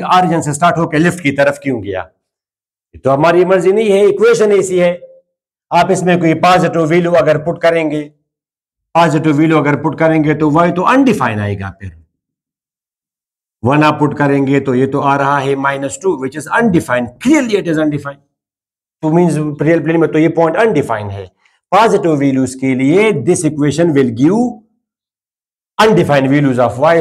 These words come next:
so no point will be plotted on the एक्स वाई plane। समझ आई आपको?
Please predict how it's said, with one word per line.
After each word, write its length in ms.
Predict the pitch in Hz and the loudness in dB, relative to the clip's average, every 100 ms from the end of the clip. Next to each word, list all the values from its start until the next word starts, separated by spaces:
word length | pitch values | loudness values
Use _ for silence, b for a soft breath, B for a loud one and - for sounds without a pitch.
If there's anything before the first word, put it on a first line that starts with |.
| 165 | 0
so 60 | 151 147 143 | -2 -2 2
no 180 | 180 175 156 139 - | 2 4 2 0 -2
point 360 | 139 135 127 117 | -2 0 -2 -4
will 160 | 113 113 | -6 -4
be 140 | 139 190 - _ _ _ _ _ | -4 -4 -8 _ _ _ _ _
plotted 480 | 131 139 135 131 120 127 110 | 0 0 2 -2 -4 -8 -6
on 160 | 107 107 | -4 -2
the 80 | 147 123 | -2 -2
एक्स 200 | - 107 | -6 -2
वाई 200 | 98 98 | -2 -2
plane। 340 | - 98 92 92 - | -2 -2 -2 -8 -4
समझ 240 | 190 208 220 | 0 2 4
आई 100 | 208 | 4
आपको? 340 | 185 139 180 | 2 0 -2